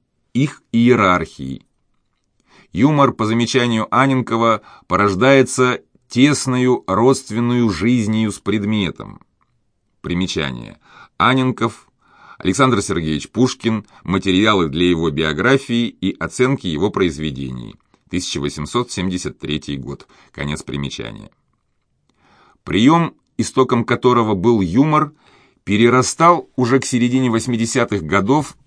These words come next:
в одну из существеннейших черт чеховской поэтики. Близость, слиянность его повествователя с миром героев, восприятие этого мира в его целом,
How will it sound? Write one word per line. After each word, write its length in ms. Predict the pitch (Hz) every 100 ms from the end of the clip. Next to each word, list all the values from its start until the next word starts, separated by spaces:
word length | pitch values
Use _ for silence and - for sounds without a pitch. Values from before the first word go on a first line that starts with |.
| _
в 140 | 76 98
одну 360 | 98 139 160
из 220 | - 135 -
существеннейших 1080 | 131 - - 139 147 120 123 123 - 110
черт 420 | - 113 127 123 -
чеховской 600 | - 104 - - - 92
поэтики. 760 | - 95 85 73 - - - _ _ _ _ _ _ _ _ _
Близость, 920 | 76 80 131 131 101 92 - - - _ _ _
слиянность 960 | - 117 120 117 135 143 135 131 -
его 320 | 90 92 110 127
повествователя 920 | 104 107 - 85 95 120 - 127 123
с 140 | 113
миром 380 | 90 98 117 110
героев, 680 | 82 90 87 87 80 - _ _ _ -
восприятие 960 | - 85 104 - 123 135 143 131 120 117
этого 420 | - 113 110 104
мира 420 | 107 117 117 110
в 40 |
его 420 | 85 101 98 107 - - _
целом, 640 | - 107 113 104 104 95